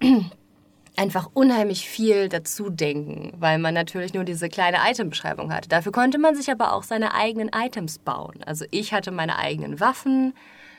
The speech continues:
Äh, ich hatte damals, glaub ich, ich war vierzehn, muss ich dazu sagen. Äh, kleine Vorwarnung. Ich hatte zum Beispiel tödliche Puschel. Ähm, ich war sehr stark. Und das Ding ist,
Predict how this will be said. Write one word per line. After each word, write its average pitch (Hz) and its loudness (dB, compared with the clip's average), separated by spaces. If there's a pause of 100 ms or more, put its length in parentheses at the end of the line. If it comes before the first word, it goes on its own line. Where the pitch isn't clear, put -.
(140)
Äh, 175 4 (420)
ich 220 -4
hatte 233 4
damals, 220 4
glaub 214 6
ich, 208 -2 (160)
ich - -8
war 269 6
vierzehn, 311 0
muss 320 -4
ich - -12
dazu 320 -6
sagen. 320 0 (360)
Äh, 220 0
kleine 254 0
Vorwarnung. 262 2 (480)
Ich 294 2
hatte 392 4
zum 254 -2
Beispiel 262 2 (400)
tödliche 233 -2
Puschel. 240 -4 (1040)
Ähm, 214 6
ich 220 -8
war 254 6
sehr 247 2
stark. 175 4 (200)
Und 185 -4
das 196 -2
Ding 262 4
ist, 202 2